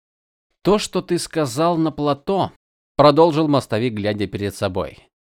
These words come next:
«заставило меня вспомнить о марабетийцах.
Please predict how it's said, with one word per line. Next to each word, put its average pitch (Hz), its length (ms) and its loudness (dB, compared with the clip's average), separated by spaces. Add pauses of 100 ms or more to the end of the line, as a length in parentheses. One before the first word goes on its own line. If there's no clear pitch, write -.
«заставило 202 600 0
меня 185 280 -2
вспомнить 156 540 -2
о 92 80 -4
марабетийцах. 104 1000 -4